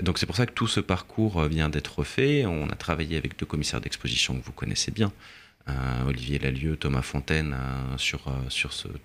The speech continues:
l'ensemble du contenu. Et je crois qu'on est arrivé effectivement à quelque chose qui, sans être exhaustif, est une bonne porte d'entrée vers la compréhension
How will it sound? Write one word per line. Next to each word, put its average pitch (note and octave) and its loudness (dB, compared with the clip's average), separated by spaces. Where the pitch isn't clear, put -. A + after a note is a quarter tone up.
l'ensemble E2+ 0
du D#2 -6
contenu. A2 -6
Et D2 -2
je C#2 2
crois G2+ 0
qu'on F2+ -4
est D#2+ 0
arrivé E2 0
effectivement F#2 -2
à - -4
quelque - -4
chose - -4
qui, D#2 -2
sans D#2 2
être - -2
exhaustif, D2 -4
est - -6
une D#2 -4
bonne E2 -4
porte - -4
d'entrée E2 0
vers D#2+ 2
la D2+ 0
compréhension D2 0